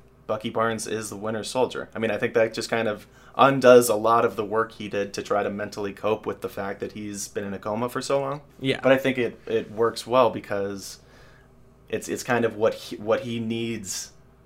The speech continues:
Speaker 1: moving forward. He needs, he needs something from the past to kind of hold on to and to relate to.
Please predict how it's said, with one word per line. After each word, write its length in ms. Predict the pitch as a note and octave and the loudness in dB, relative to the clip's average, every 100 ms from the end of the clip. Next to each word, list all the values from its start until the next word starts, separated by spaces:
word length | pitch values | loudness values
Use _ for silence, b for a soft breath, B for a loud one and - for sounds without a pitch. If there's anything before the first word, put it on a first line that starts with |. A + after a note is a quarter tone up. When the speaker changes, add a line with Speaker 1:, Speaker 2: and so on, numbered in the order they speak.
| - | -4
Speaker 1:
moving 320 | B2 A#2+ G#2+ | 0 0 -2
forward. 420 | G#2 B2 A2+ G2 F2+ | 2 4 6 4 -4
He 120 | G#2+ | -6
needs, 440 | A2 A2 - - | -4 -6 -6 -8
he 100 | - | -8
needs 180 | G#2+ G#2 | -8 -6
something 640 | - - A#2+ A2+ A2 G#2 G2+ | -4 0 0 0 -4 -4 -6
from 240 | - G#2 | -4 -4
the 60 | G2 | -6
past 420 | G2+ F#2 F2+ - | -6 -4 -4 -8
to 80 | - | -10
kind 180 | G2 | -8
of 80 | G2+ | -6
hold 180 | A2+ G2+ | -4 -2
on 160 | G2+ G2 | -2 -4
to 140 | F#2+ G2 | -8 -10
and 100 | F#2+ | -10
to 80 | G2 | -8
relate 300 | G2 G2+ F#2+ | -4 -4 -6
to. 220 | F#2+ G2+ | -8 -8